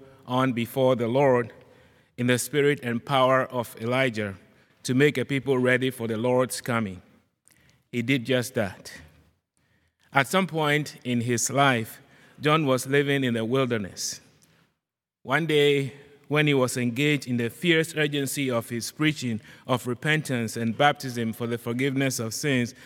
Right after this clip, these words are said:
he saw him coming, his hero, coming, walking toward him, even though he did not know him. He saw Jesus coming, and he recognized him by a revelation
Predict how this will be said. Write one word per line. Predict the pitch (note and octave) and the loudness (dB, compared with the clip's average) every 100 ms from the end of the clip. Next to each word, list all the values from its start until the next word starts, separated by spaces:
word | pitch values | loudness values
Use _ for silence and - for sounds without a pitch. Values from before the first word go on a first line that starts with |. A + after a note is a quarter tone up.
| - | -6
he | C#3+ | -4
saw | C3 E3 | 0 0
him | C#3+ C#3+ | 0 -2
coming, | - C#3+ A#2+ F2+ - _ - _ _ _ _ _ _ _ _ - | -4 -4 -4 -6 -16 _ -20 _ _ _ _ _ _ _ _ -10
his | A#2+ - | -8 -4
hero, | E3 E3 C3+ F2 - - _ _ _ _ _ _ _ _ _ _ | 0 2 2 -2 -10 -20 _ _ _ _ _ _ _ _ _ _
coming, | D#3 D3+ A#2+ - - _ _ _ _ _ _ _ - | -2 0 -2 -8 -20 _ _ _ _ _ _ _ -4
walking | C#3+ D3+ D#3 D3 | -2 0 -2 -2
toward | D3+ C#3+ C3 | -2 -2 -2
him, | A#2+ F2+ - _ _ - | -6 -10 -16 _ _ -8
even | D3 E3+ | 0 4
though | D#3+ D3+ | 4 4
he | C3+ | 2
did | C3 | 0
not | D3 D3 | 0 0
know | C3+ D3 | 0 0
him. | C3+ G2 D#2 - _ _ _ - - | 0 -2 -10 -20 _ _ _ -20 -6
He | C#3 | -2
saw | C3+ E3+ | 2 4
Jesus | D#3 D3+ D3 D#3 - | 2 0 -2 -2 -2
coming, | D3+ C#3 G#2 F#2 - _ _ _ - | -2 -2 -2 -8 -20 _ _ _ -2
and | C#3 | 2
he | C#3+ | 4
recognized | C3+ D#3+ E3 D#3 D#3+ D3+ D3+ | 4 2 0 0 0 0 -2
him | D3 | 0
by | C3 C3 | 0 0
a | C3 | 0
revelation | B2+ A#2+ C3 D#3 D3+ B2 | 0 0 0 0 0 -4